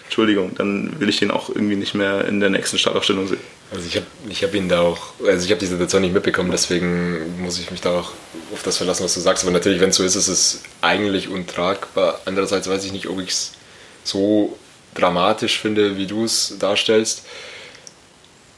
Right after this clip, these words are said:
Speaker 2: weil ich ja schon fast froh bin um jeden, der irgendwie Emotionen zeigt. Also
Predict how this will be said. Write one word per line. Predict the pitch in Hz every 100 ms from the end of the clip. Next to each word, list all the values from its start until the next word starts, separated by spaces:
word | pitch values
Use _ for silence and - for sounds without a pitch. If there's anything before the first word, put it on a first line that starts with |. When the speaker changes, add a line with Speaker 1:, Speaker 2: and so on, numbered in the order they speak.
| -
Speaker 2:
weil | 104 101 101
ich | 98
ja | 98
schon | 101 98
fast | 92 98 -
froh | 98 104
bin | 104
um | 92
jeden, | 87 107 107
der | 92
irgendwie | 90 87
Emotionen | 87 85 123 143 110
zeigt. | 82 80 - - - - - -
Also | 87 90